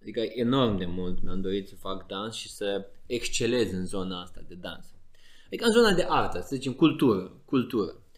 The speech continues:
Uh, la ce a specificat el că cultura o să reînvie, nu o să reînvie.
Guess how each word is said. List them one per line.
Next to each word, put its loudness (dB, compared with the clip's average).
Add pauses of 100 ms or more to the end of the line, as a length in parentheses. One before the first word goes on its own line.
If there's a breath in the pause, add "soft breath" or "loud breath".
(380 soft breath)
Uh, 2
la 0
ce 2
a 4
specificat 0
el 6
că 0
cultura -4
o -4
să -6
reînvie, -6
nu -10
o -12
să -12
reînvie. -10